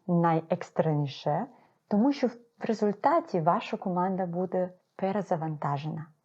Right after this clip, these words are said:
І в той момент, коли у вас є ці екстрені елементи чи екстрений елемент, вам краще поставити всю іншу роботу на паузу і сфокусувати всі зусилля, всю енергію, всі ваші вміння для того,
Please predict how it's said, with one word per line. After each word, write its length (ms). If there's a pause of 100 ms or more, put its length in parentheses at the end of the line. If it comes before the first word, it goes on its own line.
(120)
І 60
в 80
той 180
момент, 440
коли 240
у 80
вас 300
є 300
ці 400
екстрені 640
елементи 680
чи 600
екстрений 500
елемент, 500 (340)
вам 180
краще 500
поставити 800
всю 320
іншу 380
роботу 460
на 120
паузу 640 (320)
і 100
сфокусувати 1160
всі 400
зусилля, 600
всю 420
енергію, 680
всі 300
ваші 360
вміння 540
для 100
того, 540